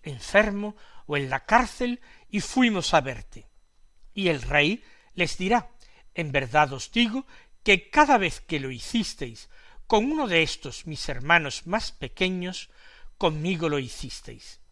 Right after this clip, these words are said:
Entonces dirá a los de su izquierda: "Apartaos de mí, malditos, id al fuego eterno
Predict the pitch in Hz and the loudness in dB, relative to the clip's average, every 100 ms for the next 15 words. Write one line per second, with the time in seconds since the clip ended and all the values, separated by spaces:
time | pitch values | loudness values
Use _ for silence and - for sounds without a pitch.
0 | - - - - - - - - - 240 | -20 -20 -20 -20 -20 -20 -20 -8 -2 0
1 | 233 165 123 - 151 151 - - - - | -2 -8 -10 -8 -8 -8 -12 -20 -20 -20
2 | - 170 175 160 160 165 - - - 170 | -16 -6 2 8 8 6 -8 4 6 6
3 | 160 - 156 - 170 160 - - 165 135 | 2 -6 -8 -6 -4 -4 -6 -2 0 0
4 | 117 113 - - - _ - - 170 - | -4 -18 -20 -20 -20 _ -4 0 2 4
5 | 151 - 160 160 156 - 156 156 202 208 | 2 2 4 4 2 -6 -6 -2 -2 -4
6 | - 156 143 123 190 - 196 208 - - | -6 -6 -4 -4 -6 -4 -4 -4 -10 -18
7 | _ _ _ - 180 175 190 - - 233 | _ _ _ -10 2 6 6 4 2 4
8 | 208 196 - 254 254 240 247 | 4 0 0 -2 -2 -2 -8